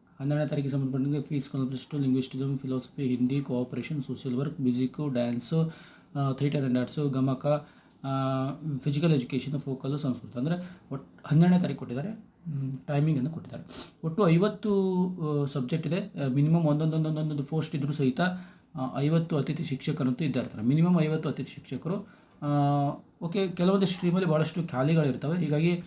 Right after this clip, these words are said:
ಇಂಟ್ರೆಸ್ಟ್ ಇದ್ದವ್ರು ಏನು ಮಾಡಿ, ಆ, ಆರನೇ ತಾರೀಕಿಂದ ಇಂಟರ್ವ್ಯೂ ಸ್ಟಾರ್ಟ್ ಆಗಿರೋದ್ರಿಂದ ಇನ್ನು ಇವತ್ತು ಮೂರನೇ ತಾರೀಕು, ಇವತ್ತು ನೀವೇನು ಮಾಡಿ, ನಿಮ್ಮೆಲ್ಲ ಡಾಕ್ಯುಮೆಂಟ್ಸನ್ನು, ಆ, ಜೆರಾಕ್ಸ್ ಮಾಡಿಕೊಂಡು ಒಂದು ಟೆಟ್-, ಅಟೆಸ್ಟೆಡ್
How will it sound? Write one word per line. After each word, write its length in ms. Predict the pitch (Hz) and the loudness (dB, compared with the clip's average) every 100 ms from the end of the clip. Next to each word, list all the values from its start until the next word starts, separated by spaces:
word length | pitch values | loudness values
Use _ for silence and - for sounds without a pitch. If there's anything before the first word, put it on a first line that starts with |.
| - - - - | -12 -16 -18 -8
ಇಂಟ್ರೆಸ್ಟ್ 320 | 139 135 180 170 | -4 -2 -2 0
ಇದ್ದವ್ರು 200 | 170 165 | 2 4
ಏನು 120 | 160 | 4
ಮಾಡಿ, 520 | 156 180 180 147 135 | 4 2 -2 -4 -2
ಆ, 60 | - | 0
ಆರನೇ 300 | 135 165 180 | 2 4 2
ತಾರೀಕಿಂದ 300 | 160 - 160 | 2 0 0
ಇಂಟರ್ವ್ಯೂ 520 | 143 160 156 147 143 | 0 0 0 0 -2
ಸ್ಟಾರ್ಟ್ 340 | - 135 127 | -2 -2 0
ಆಗಿರೋದ್ರಿಂದ 480 | 135 131 131 120 131 | 0 0 0 -2 -2
ಇನ್ನು 400 | 190 147 135 143 | -2 0 0 0
ಇವತ್ತು 280 | 143 156 151 | 2 2 2
ಮೂರನೇ 260 | 147 165 | 2 2
ತಾರೀಕು, 320 | 151 - - 147 | 0 -4 -8 -6
ಇವತ್ತು 340 | 131 156 160 | -2 -2 0
ನೀವೇನು 280 | 147 147 143 | 0 2 2
ಮಾಡಿ, 180 | 135 180 - - - - | 0 -2 -6 -14 -14 -4
ನಿಮ್ಮೆಲ್ಲ 240 | 127 127 | 0 0
ಡಾಕ್ಯುಮೆಂಟ್ಸನ್ನು, 920 | 131 123 147 143 127 131 143 170 180 - _ 123 | 0 0 0 0 0 0 0 0 -4 -16 _ -6
ಆ, 140 | 120 | -2
ಜೆರಾಕ್ಸ್ 320 | 117 135 139 | 0 -2 -2
ಮಾಡಿಕೊಂಡು 360 | 139 123 127 165 | -2 -2 0 0
ಒಂದು 440 | 185 139 123 123 | 0 2 2 0
ಟೆಟ್-, 300 | 117 139 - | -2 -8 -6
ಅಟೆಸ್ಟೆಡ್ 1000 | 139 - 147 139 131 - 131 127 123 120 | -8 -8 -8 -8 -8 -6 -4 -2 -2 -2